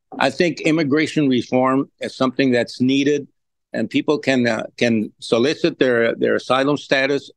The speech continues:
in their countries, and, or some, somebody from the United States can be there taking applications instead of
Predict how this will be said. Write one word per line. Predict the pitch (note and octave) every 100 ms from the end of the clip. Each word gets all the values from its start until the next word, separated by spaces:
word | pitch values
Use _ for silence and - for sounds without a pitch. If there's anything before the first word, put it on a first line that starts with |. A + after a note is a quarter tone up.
| -
in | D3 F#3
their | E3
countries, | - - C3+ B2 C#3+ C#3 - _ _ _ _
and, | C3 C3 C3 -
or | C#3+ C#3 C3 B2+ - _ _ _
some, | - D3+ D#3+ C#3+ - _ _ _ -
somebody | - E3 F3+ D3+
from | D3+
the | C3+
United | B2+ C3+ C#3
States | - C#3
can | - C3 A2+
be | A#2+ E3+
there | E3+ B2 A#2+
taking | G#2+ C3 B2+ C3 B2
applications | A#2+ A#2+ C#3+ C3 C3 - C3
instead | B2+ A#2+ D#3
of | E3+